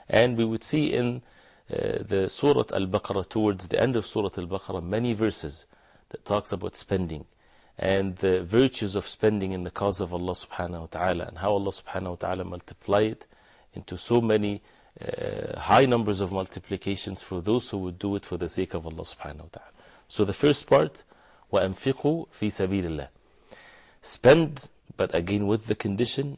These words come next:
فِي سَبِيلِ اللَّهِ, in the way of Allah. It shows the sincerity, the need for the person to be sincere. People, they can spend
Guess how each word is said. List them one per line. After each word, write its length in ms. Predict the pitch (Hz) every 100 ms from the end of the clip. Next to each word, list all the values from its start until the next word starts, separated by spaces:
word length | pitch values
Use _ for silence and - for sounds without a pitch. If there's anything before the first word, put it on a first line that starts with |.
| _ -
فِي 300 | - 131 147
سَبِيلِ 460 | - 104 101 113
اللَّهِ, 260 | 98 90 82
in 220 | 90 95
the 140 | 98
way 440 | 95 110 123 131 -
of 180 | 95 90
Allah. 360 | 92 90 76 - _ _ _
It 160 | - -
shows 260 | - 110 101
the 80 |
sincerity, 640 | 95 98 90 117 101 - 90
the 160 | 92
need 460 | 87 104 120 117 - - _ _ _
for 240 | - 104 101
the 120 | 98
person 400 | 113 117 - 101
to 140 | -
be 140 | 95 101
sincere. 540 | - 95 - 123 92 - _ - - _ _
People, 280 | - 123 127
they 160 | 113 110
can 220 | - 101
spend 600 | - - 135 101 82